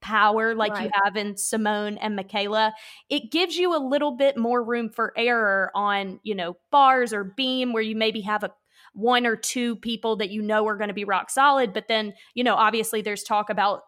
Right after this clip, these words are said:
Speaker 1: bars not being Simone's best event. So it
Speaker 2: Mm-hmm.
Speaker 1: gives you a little bit more room for,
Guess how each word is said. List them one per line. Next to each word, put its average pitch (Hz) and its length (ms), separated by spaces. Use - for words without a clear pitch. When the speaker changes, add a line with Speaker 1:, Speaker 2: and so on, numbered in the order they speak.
Speaker 1:
bars 208 580
not 208 360
being 220 260
Simone's 214 600
best 196 360
event. 185 400
So 254 260
it 240 80
Speaker 2:
Mm-hmm. 214 80
Speaker 1:
gives 302 260
you 302 160
a 220 60
little 254 320
bit 240 260
more 220 520
room 233 420
for, 202 460